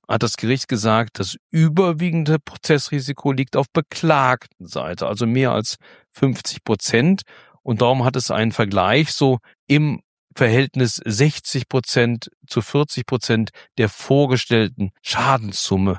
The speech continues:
vorgeschlagen. Wir hatten hundertzwanzigtausend Euro geltend gemacht und das Gericht hat einen Vorschlag gemacht von siebzigtausend Euro zuzüglich der vorgerichtlichen Anwaltskosten. Ja,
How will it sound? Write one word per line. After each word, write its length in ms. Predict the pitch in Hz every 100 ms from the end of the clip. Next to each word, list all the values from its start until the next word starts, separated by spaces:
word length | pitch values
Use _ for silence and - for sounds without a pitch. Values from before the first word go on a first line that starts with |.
| _
vorgeschlagen. 1000 | - 135 147 160 - 120 127 139 180 208 _ -
Wir 140 | 117
hatten 180 | 131 135
hundertzwanzigtausend 1040 | 131 123 - 127 160 135 - 120 117 120
Euro 220 | 110 107 101
geltend 560 | 92 104 151 - 156
gemacht 400 | 151 143 170 - _ _
und 100 | 131
das 120 | 104 -
Gericht 300 | 107 143 -
hat 80 |
einen 200 | 113 110
Vorschlag 420 | - 143 131 123 -
gemacht 340 | 120 104 -
von 220 | - 98 -
siebzigtausend 1200 | 104 104 123 - - - 156 - 131 139 139 131
Euro 380 | 78 117 135 127 _ - _
zuzüglich 680 | _ 151 147 - 123 117 110
der 280 | - 110 87
vorgerichtlichen 800 | - 135 117 117 - 107 - 104
Anwaltskosten. 1080 | 90 135 165 160 - - 175 - - 196 226 -
Ja, 320 | - 180 -